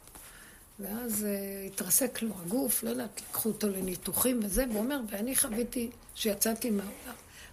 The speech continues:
והוא מספר איך שהוא עולה למעלה. הוא רואה את רבי עקיבא בא לקראתו, ואת רבי שמעון בא לקראתו.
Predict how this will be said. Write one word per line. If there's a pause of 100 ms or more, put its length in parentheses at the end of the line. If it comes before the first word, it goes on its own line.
והוא
מספר (460)
איך
שהוא
עולה
למעלה. (540)
הוא
רואה
את
רבי
עקיבא
בא
לקראתו, (140)
ואת
רבי
שמעון
בא
לקראתו.